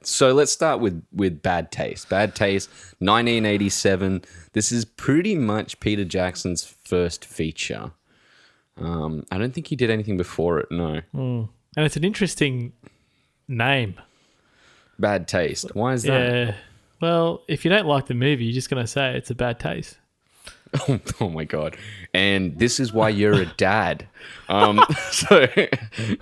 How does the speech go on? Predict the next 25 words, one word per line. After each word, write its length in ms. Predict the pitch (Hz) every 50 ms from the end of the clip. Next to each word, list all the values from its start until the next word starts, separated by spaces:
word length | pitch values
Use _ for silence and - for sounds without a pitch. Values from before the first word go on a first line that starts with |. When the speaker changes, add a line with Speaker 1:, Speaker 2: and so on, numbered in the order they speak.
| - - -
Speaker 2:
What? 200 | - 339 - 170
That 60 | 202
was 120 | 202 180 160
a 40 |
good 200 | - - 156 135
dad 240 | - 143 131 135 143
joke. 180 | 139 160 175 196
Speaker 1:
<laughs> 720 | 147 - - - 160 - - 196 220 - - 202 208 - -
I 20 | 190
know. 260 | 180 147 190 262 151
That's 240 | - - 131 - -
what 120 | 202 185
I'm 80 | - -
saying. 420 | - - 285 277 381 381 294 123
This 180 | 120 - - -
is 120 | 285 -
why 160 | 147 151 160
you're 180 | 156 151 156 165
a 80 | 160 160
dad. 600 | 160 175 180 269 302 330 277 - 95 92 95 - - 107 113 110 107 104 104 104 101 -
Speaker 2:
Oh, 640 | - 180 165 165 160 135 135 139 139 - - 139 135 127
Speaker 1:
Um, 40 |
Speaker 2:
man. 360 | 117 120 120 123 123 117 107 - - - - _ _ _ _ -
Speaker 1:
uh, 260 | 117 107 104 104 101
so 520 | - - - 127 123 123 120 117 113 104